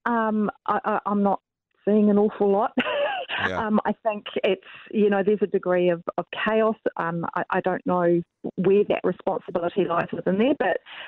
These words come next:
Speaker 1: it's very clear. <laughs> Our bottom line is that stuff's not happening.
Speaker 2: So, um,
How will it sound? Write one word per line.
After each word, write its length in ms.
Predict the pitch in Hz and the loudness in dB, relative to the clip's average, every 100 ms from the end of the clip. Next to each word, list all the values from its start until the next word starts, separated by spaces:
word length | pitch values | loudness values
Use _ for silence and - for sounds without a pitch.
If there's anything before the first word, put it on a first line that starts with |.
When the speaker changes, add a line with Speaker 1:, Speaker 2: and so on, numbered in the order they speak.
| - | -4
Speaker 1:
it's 160 | 214 - 190 | -2 -2 -2
very 300 | 226 202 190 | 2 2 0
clear. 320 | - 247 262 - - 571 - | 0 2 4 2 -2 -2 -6
<laughs> 340 | - - - - | -8 -14 -10 -6
Our 80 | 190 | -2
bottom 260 | 214 190 | -2 0
line 300 | 180 196 202 | 0 0 2
is 100 | 185 - | 0 0
that 160 | 160 - | -2 -2
stuff's 180 | - - - | -6 -8 -6
not 140 | - | -6
happening. 400 | - - - 147 - _ _ _ _ _ _ _ - | -4 -6 -6 -8 -10 _ _ _ _ _ _ _ -12
Speaker 2:
So, 400 | - 208 196 180 - _ | -2 2 2 0 -8 _
um, 380 | - 170 170 - | -12 -8 -8 -12